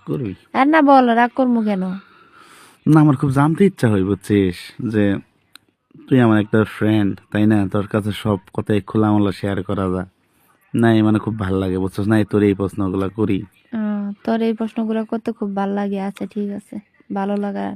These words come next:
Speaker 2: তো লাগবে। আচ্ছা, ঠিক আছে, বল তুই।
Speaker 1: ওই যে,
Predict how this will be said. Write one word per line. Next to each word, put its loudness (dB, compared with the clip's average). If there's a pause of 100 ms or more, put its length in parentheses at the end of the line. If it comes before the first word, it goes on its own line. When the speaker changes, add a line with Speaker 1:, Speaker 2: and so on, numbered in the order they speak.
Speaker 2:
তো -8
লাগবে। -6
আচ্ছা, -4
ঠিক -4
আছে, -2
বল 0
তুই। -4 (1200)
Speaker 1:
ওই 6
যে, 6